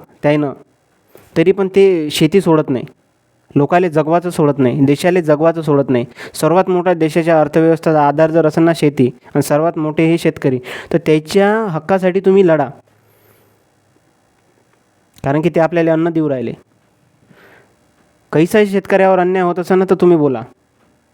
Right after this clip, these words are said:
आणि मेन म्हणजे अन्नाची डिसरिस्पेक्ट कधीच नका करू. अन्न तुमच्या ताटात येऊ राहिलं,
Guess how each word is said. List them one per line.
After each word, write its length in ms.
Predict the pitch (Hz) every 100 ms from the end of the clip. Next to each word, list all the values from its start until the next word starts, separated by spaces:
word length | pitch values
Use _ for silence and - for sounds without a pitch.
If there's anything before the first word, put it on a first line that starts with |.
| _ _ _ _ _ _ _ _ _ _ _ _ - _ _ _ _ _ _ _ _ _ _ _ -
आणि 120 | 143
मेन 180 | 156 196
म्हणजे 240 | 196 190 190
अन्नाची 600 | 156 170 180 202 190 - - _ _ -
डिसरिस्पेक्ट 680 | 151 165 170 165 - 165 -
कधीच 240 | 165 170
नका 220 | 156 139 127
करू. 200 | 123 - - _ _ _ _ _ - - _ _ _ _ _ _ -
अन्न 220 | 139 160
तुमच्या 280 | 165 170 165 160
ताटात 220 | 147 160
येऊ 140 | 156 165
राहिलं, 360 | 165 180 185